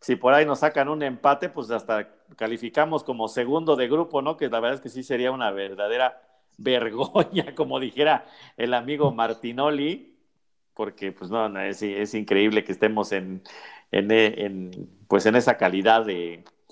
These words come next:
de, de segundo lugar de nuestro grupo, ¿no? Es, es el domingo a las, a las nueve de la noche y, pues, obviamente va por los canales tradicionales. En los otros, Canadá y Estados Unidos, pues, llevan seis puntos, ya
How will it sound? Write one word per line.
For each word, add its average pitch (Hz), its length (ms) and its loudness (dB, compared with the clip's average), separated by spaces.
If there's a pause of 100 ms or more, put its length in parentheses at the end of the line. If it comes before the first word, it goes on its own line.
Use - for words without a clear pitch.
(680)
de, 98 200 -2
de 101 120 0
segundo 120 400 4
lugar 110 320 2
de 113 120 -2
nuestro 101 360 -8
grupo, 113 300 -4
¿no? 120 100 -6
Es, 135 100 -10
es 117 300 -4
el 123 140 -6
domingo 113 420 -8
a 95 60 -2
las, 90 360 -10 (380)
a 101 80 -8
las 101 220 -6
nueve 120 180 -4
de 101 80 -4
la 95 100 -6
noche 123 260 -6
y, 104 40 -4
pues, - 200 -16
obviamente 92 400 -6
va 90 200 -6
por - 100 -10
los 80 140 -10
canales 90 400 -2
tradicionales. 135 840 2
En 98 100 -14
los 101 160 -10
otros, 120 380 -4 (300)
Canadá 117 380 2
y 120 40 -2
Estados 110 280 -4
Unidos, 113 200 -10
pues, 98 160 -6
llevan 107 240 -2
seis 113 240 -4
puntos, 151 480 -4
ya 98 360 -2